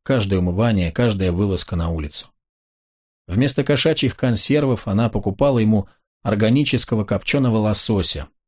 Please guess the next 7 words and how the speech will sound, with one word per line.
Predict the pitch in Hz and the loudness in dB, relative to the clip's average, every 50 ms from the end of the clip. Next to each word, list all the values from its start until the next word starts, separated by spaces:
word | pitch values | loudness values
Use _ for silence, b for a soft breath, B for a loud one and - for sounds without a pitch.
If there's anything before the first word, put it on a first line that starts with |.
| _ _ | _ _
ломтики | - 101 117 120 117 104 - - 113 | 0 2 2 2 2 0 -2 -4 -4
копчёной | - - 101 - - - 117 107 104 98 | -2 -2 -2 0 0 0 2 2 0 0
куриной | - 104 98 98 98 95 95 90 | 0 0 0 2 2 2 2 2
грудки | 87 98 127 147 - - - 98 | 2 2 2 2 0 -2 -4 -8
и | 95 - - 98 95 95 - b b b b b _ - | -6 -2 0 2 2 0 0 b b b b b _ -4
коробочки | - 107 104 120 131 123 110 - - - 98 | -2 0 2 2 2 0 0 -2 -2 -2 -2
свежего | - - - 101 110 123 135 131 120 127 117 117 110 101 | -2 0 0 0 2 2 2 2 2 0 0 0 0 -2